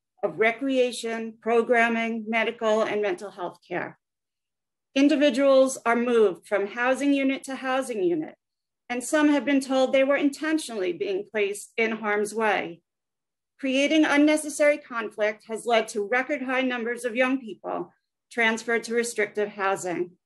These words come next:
Our clients, in addition, have not been produced for counsel visits.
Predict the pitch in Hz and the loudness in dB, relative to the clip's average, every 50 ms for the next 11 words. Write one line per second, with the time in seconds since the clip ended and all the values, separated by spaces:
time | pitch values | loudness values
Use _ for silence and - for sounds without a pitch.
0 | _ _ _ _ _ _ _ _ _ _ 214 220 214 214 - 226 220 220 220 220 | _ _ _ _ _ _ _ _ _ _ -2 -2 -2 0 0 2 4 4 4 4
1 | 220 220 214 - - 233 226 240 226 233 285 311 302 - 262 254 254 254 240 262 | 4 2 0 -2 -2 -2 -2 -2 0 0 0 0 2 2 2 2 2 0 0 -2
2 | 269 - 269 262 262 262 262 269 277 269 269 262 254 180 185 202 202 202 - - | 0 2 2 2 2 0 0 0 0 0 0 -2 -6 -4 -2 -2 -2 -2 -2 -8
3 | - 208 208 - 247 254 262 262 262 220 165 143 156 - 143 - - - - - | -10 -10 -10 -6 -4 -2 -2 -2 -2 -4 -8 -10 -12 -14 -14 -14 -16 -16 -14 -12
4 | - - - - - | -12 -12 -12 -14 -18